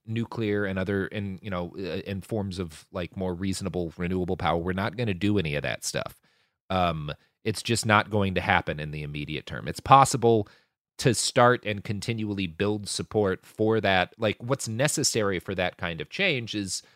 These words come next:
um, something like a general strike, something on an international scale that involves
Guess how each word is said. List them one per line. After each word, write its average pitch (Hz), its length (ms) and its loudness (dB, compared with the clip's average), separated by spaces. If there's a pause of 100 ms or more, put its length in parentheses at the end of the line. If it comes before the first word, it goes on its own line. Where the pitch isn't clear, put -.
(340)
um, 101 440 2 (760)
something 147 280 2
like 127 180 4
a 127 60 0
general 101 380 2
strike, - 440 0
something 117 400 0
on 104 180 0
an 92 100 -2
international 113 800 -4
scale 90 540 -2
that 87 180 -4
involves 87 760 -4